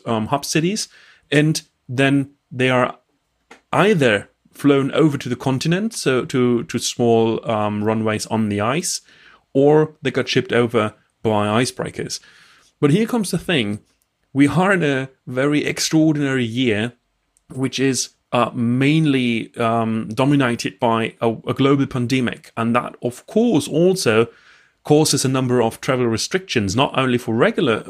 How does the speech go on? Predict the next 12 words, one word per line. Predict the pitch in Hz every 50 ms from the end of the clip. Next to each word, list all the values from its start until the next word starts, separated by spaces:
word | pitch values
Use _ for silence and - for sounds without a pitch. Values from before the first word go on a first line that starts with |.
| -
folk | - - 117 - - - - -
and | 117 113
for | - 107
commercial | - 117 113 127 170 220 220 - -
flights, | - - 104 - - - - -
but | - - - - _
also, | 151 - 170 202 202 - - 139 135 127 - - - - _ _ _
of | - - -
course, | - - 139 139 143 143 -
for | - 131 123 120 117
researchers | 135 170 185 175 - - - - - - - 107 -
traveling. | - - 104 98 95 95 95 92 90 90 92